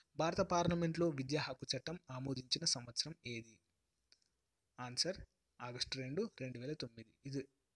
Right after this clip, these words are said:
ఇంకోసారి చెప్తున్నాను ఫ్రెండ్స్, ఎందుకంటే ఇది చాలా ఇంపార్టెంట్. సమాన విద్యా అవకాశాలు మొట్టమొదటిసారిగా ఉద్దేశించిన కమిషన్ ఏది? ఆన్సర్ పంతొమ్మిది వందల నలభై నాలుగు సార్జెంట్ రిపోర్ట్. నెక్స్ట్, పంతొమ్మిది వందల ఎనభై ఎనిమిదిలో ప్రారంభించిన రాజీవ్ గాంధీ టెక్నాలజీ మిషన్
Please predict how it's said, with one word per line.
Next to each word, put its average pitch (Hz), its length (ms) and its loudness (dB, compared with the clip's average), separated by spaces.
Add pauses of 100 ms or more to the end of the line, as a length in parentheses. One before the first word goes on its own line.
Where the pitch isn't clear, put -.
(100)
ఇంకోసారి 156 480 4
చెప్తున్నాను 127 480 -6
ఫ్రెండ్స్, 147 280 -8
ఎందుకంటే 127 320 -8
ఇది 120 180 -4
చాలా 120 140 -6
ఇంపార్టెంట్. 113 540 -10 (1500)
సమాన 175 400 4
విద్యా 156 340 0
అవకాశాలు 156 520 2
మొట్టమొదటిసారిగా 139 1040 -4
ఉద్దేశించిన 131 640 -6
కమిషన్ 127 440 -6 (140)
ఏది? 117 280 -10 (280)
ఆన్సర్ 123 320 -2 (140)
పంతొమ్మిది 120 360 -8
వందల 120 160 -8
నలభై 127 220 -6
నాలుగు 143 360 -4
సార్జెంట్ 127 640 -2 (220)
రిపోర్ట్. 110 340 -10 (580)
నెక్స్ట్, - 220 -2 (460)
పంతొమ్మిది 175 340 0
వందల 139 120 -2
ఎనభై 147 180 0
ఎనిమిదిలో 156 400 0
ప్రారంభించిన 135 640 -4
రాజీవ్ 131 480 -2
గాంధీ 131 200 -4
టెక్నాలజీ 135 600 -4
మిషన్ 143 340 2